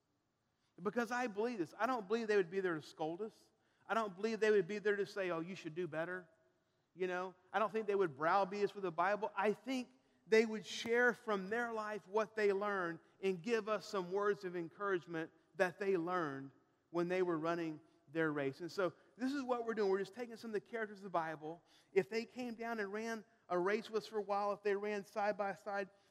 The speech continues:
what words of encouragement would they get, would they give to us? And last week we started with Noah. And Noah would tell us this, I believe, that one person can make a difference. Remember that Noah was one person that was righteous, was blameless, was pure before God,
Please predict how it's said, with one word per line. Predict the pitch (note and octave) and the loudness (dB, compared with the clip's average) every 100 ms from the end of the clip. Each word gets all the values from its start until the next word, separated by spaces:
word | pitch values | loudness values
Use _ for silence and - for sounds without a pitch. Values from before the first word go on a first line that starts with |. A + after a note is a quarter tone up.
| _ | _
what | F#3 C4 A3+ | -2 0 0
words | A#3+ B3 G#3 | -6 -6 -2
of | G#3+ | 0
encouragement | G3+ F3 - A3 G3+ - D#3+ D#3 _ _ _ | 0 -2 -8 -4 -4 -4 -8 -10 _ _ _
would | F#3 F3+ | 2 2
they | F3+ | -2
get, | D3 F3+ F#3 | -2 -6 -6
would | E3 | -8
they | E3+ | -6
give | D#3 F3+ F#3+ - | -2 -2 -2 -4
to | D#3 | -10
us? | A#2 - | -10 -10
And | D#3 C#3 _ - | -12 -12 _ -8
last | F#3 A#3 - | -4 -4 -4
week | A#3+ G3+ | -10 -10
we | |
started | G3 A3+ G3+ | -8 -4 -4
with | F#3 D#3 | -4 -6
Noah. | D#3+ F3 F#3 G#2+ - _ _ _ _ _ _ _ | -4 -2 -2 -6 -14 _ _ _ _ _ _ _
And | G3 F#3 F3 | 2 2 2
Noah | F#3 B3 A#3+ | 0 2 2
would | G3 F3+ - | 0 -2 -2
tell | G3 F#3 | -8 -6
us | - F#3+ | -6 -2
this, | D#3+ - | -2 0
I | C#3 | -4
believe, | B2+ B2+ B2 A2 - _ _ _ D#3 | -4 -8 -10 -12 -20 _ _ _ 2
that | F#3 D#3+ D#3+ | 2 2 0
one | G#3+ A3 - | 0 0 -6
person | G#3+ - F3 | -8 -6 -6
can | D3 E3+ | -6 -6
make | D#3 D3+ | -6 -8
a | D3+ | -10
difference. | C3+ B2 G2+ _ _ _ _ _ _ _ _ F3+ | -12 -14 -20 _ _ _ _ _ _ _ _ 2
Remember | G3 F#3 | 4 6
that | F3 C#3 | 4 2
Noah | E3+ G#3 G3 | -4 -2 0
was | D#3 D3 C3+ | 0 -2 -2
one | F3+ A3 | -2 -2
person | - A3 G#3+ G#3 F#3+ | -6 -6 -6 -6 -8
that | D3+ | -8
was | C3+ | -10
righteous, | C3 D#3+ G3+ G3+ G#3 | -4 0 0 -2 -10
was | E3 B2+ | -12 -14
blameless, | D#3 F3+ G#3 G3+ E3+ | -4 -2 -2 -6 -10
was | C3+ - | -18 -8
pure | G#3+ | -6
before | G#3 - G#3+ | -6 -4 -4
God, | E3+ D#3 C3+ D3+ | -4 -6 -6 -8